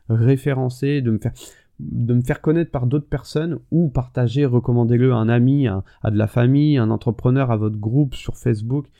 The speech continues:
Ça, c'est vraiment un plus, c'est vraiment le top. C'est assez dur de se faire connaître sur le podcast, c'est assez dur d'avoir des retours sur le podcast. Je sais pas si ce que je fais, ça vous va, si vous comprenez, si je parle trop vite, pas assez vite, si je détaille pas assez, si je détaille trop, si je prends trop de temps.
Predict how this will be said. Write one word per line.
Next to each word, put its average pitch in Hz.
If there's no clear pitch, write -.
Ça, 123
c'est 117
vraiment 117
un 104
plus, 123
c'est 101
vraiment 107
le 92
top. -
C'est -
assez -
dur 131
de 120
se 107
faire 123
connaître 123
sur 123
le 110
podcast, 123
c'est -
assez 120
dur 139
d'avoir 120
des 113
retours 151
sur -
le 120
podcast. 123
Je -
sais 117
pas 143
si 135
ce 127
que 131
je 127
fais, 135
ça 123
vous 113
va, 135
si -
vous 113
comprenez, 120
si 123
je -
parle 110
trop -
vite, 135
pas 117
assez 107
vite, 135
si 107
je -
détaille 104
pas 107
assez, 143
si 117
je 98
détaille 113
trop, 139
si -
je -
prends -
trop -
de 113
temps. 143